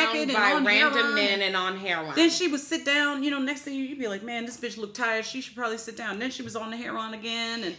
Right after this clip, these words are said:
Speaker 2: she was always on the heroin.
Speaker 1: and it was so lovingly filmed, like, all of the, you know what I'm saying? It was, like, all the bubbling. Like, I be-, felt like I knew how heroin was made after seeing the film. I was like, "Oh,
Speaker 2: So many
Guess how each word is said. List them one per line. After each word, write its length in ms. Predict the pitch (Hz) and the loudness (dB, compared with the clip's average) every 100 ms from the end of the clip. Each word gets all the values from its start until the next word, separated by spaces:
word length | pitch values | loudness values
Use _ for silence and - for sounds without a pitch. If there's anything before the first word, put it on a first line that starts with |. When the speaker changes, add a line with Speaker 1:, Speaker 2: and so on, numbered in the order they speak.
| - | -10
Speaker 2:
she 160 | 240 | -10
was 120 | 220 - | -10 -2
always 300 | 208 202 202 | 0 2 0
on 100 | 165 | -4
the 60 | 170 | -6
heroin. 200 | 175 277 | -2 2
Speaker 1:
and 80 | 285 | 2
it 80 | |
was 160 | 262 262 | 2 0
so 140 | 339 | 0
lovingly 600 | 294 185 220 262 269 214 | 2 4 2 4 2 0
filmed, 500 | 160 - 208 254 247 | -4 -4 -2 0 -2
like, 240 | 214 190 - | -2 -4 -2
all 240 | 214 254 | 0 0
of 80 | 262 | 0
the, 160 | 220 - 208 | -4 -6 -4
you 100 | 262 | -4
know 60 | |
what 60 | 277 | -2
I'm 80 | 269 | -4
saying? 280 | 277 269 254 | -2 -2 -2
It 40 | |
was, 120 | 226 | -2
like, 120 | 220 | -4
all 200 | 175 196 | -2 -4
the 80 | 175 | -6
bubbling. 440 | 139 170 202 214 220 | -4 -4 -4 -6 -4
Like, 220 | 269 - | -4 0
I 220 | 247 302 226 | 4 4 2
be-, 120 | 247 | -4
felt 260 | - 247 233 | 0 0 0
like 140 | 226 | 2
I 140 | 226 247 | 4 4
knew 260 | 240 285 | 4 2
how 200 | 269 226 | 2 0
heroin 400 | 240 226 202 202 | 2 0 0 0
was 120 | 170 185 | -4 -4
made 240 | 220 202 | -2 0
after 240 | 190 190 175 | -2 -4 -8
seeing 260 | 214 190 | -6 -6
the 60 | 170 | -8
film. 320 | 220 208 185 | -6 -2 0
I 40 | |
was 120 | 196 185 | 0 -2
like, 100 | - | 0
"Oh, 120 | 220 | 0
Speaker 2:
So 240 | 233 226 220 | 2 2 2
many 300 | 202 202 | 0 -2